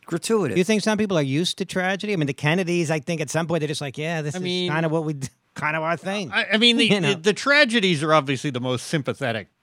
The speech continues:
Speaker 3: thing about Biden, right? The thing that people can most, uh, identify with. I mean, look, my, my dad buried two children, and the second one broke him. Uh, now, that happened when he was older the second time, but, um,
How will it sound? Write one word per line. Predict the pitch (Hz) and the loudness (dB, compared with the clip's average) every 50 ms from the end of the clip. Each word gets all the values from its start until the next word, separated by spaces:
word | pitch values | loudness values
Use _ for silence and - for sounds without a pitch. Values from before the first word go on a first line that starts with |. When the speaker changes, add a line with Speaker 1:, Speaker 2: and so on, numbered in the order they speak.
| _ - | _ -6
Speaker 3:
thing | 156 135 113 | -4 -4 -4
about | 110 87 95 90 90 - - | -6 -8 -10 -12 -14 -14 -14
Biden, | 104 95 85 87 90 92 | -14 -14 -14 -16 -18 -16
right? | 92 101 104 104 | -14 -12 -12 -12
The | - 120 | -12 -12
thing | 98 - 127 123 117 | -8 -8 -8 -6 -6
that | 110 95 - | -8 -10 -8
people | 127 117 - - 107 98 | -10 -10 -8 -10 -12 -10
can | - 107 98 | -10 -12 -10
most, | 98 95 98 95 - - _ _ _ _ - | -10 -10 -10 -10 -12 -16 _ _ _ _ -16
uh, | 117 101 92 85 82 82 80 - | -14 -14 -12 -12 -14 -16 -16 -10
identify | 101 107 104 87 104 101 101 92 - - 90 82 85 | -10 -8 -8 -8 -8 -10 -10 -12 -14 -16 -18 -18 -18
with. | 85 87 87 - | -20 -18 -12 -6
I | 156 | -2
mean, | 151 165 170 | 0 2 4
look, | 170 160 135 - - | 4 4 2 2 2
my, | 147 147 - - | 0 0 0 2
my | 135 147 147 | 4 4 6
dad | 127 160 160 160 151 123 | 6 6 6 6 6 4
buried | 139 143 135 127 120 104 | 2 2 2 2 -2 -4
two | - 120 113 | -4 -6 -6
children, | 95 - 131 117 104 104 104 104 | -4 -4 -4 -4 -4 -6 -6 -6
and | 110 117 123 | -6 -4 -4
the | 120 | -4
second | - 170 160 - 170 160 | -2 -2 -2 -2 -2 -2
one | 160 165 160 143 | 0 0 0 2
broke | 143 143 180 226 226 - | 4 4 4 2 0 -4
him. | 95 85 80 _ _ _ _ _ - | -14 -16 -20 _ _ _ _ _ -6
Uh, | - 135 135 131 131 135 | -2 0 2 2 2 2
now, | 143 151 165 | 4 4 6
that | 160 170 170 147 | 6 6 6 6
happened | 175 170 160 - 165 147 139 | 4 2 2 2 0 -2 -2
when | 135 127 | -2 -4
he | 127 135 | -4 -4
was | 123 117 104 | -6 -6 -6
older | 143 160 190 160 120 110 95 82 90 98 | -4 -4 -4 -4 -4 -6 -10 -12 -14 -16
the | 98 101 | -14 -10
second | - - 123 - - 104 92 - | -8 -8 -8 -8 -10 -12 -8 -4
time, | 160 202 185 123 101 92 - | -4 -2 -2 -4 -6 -8 -6
but, | 139 127 120 - _ _ _ _ _ _ _ - | -4 -4 -4 -6 _ _ _ _ _ _ _ -2
um, | 127 123 123 123 120 120 120 120 120 120 113 | 0 0 2 2 2 2 0 -2 -2 -6 -8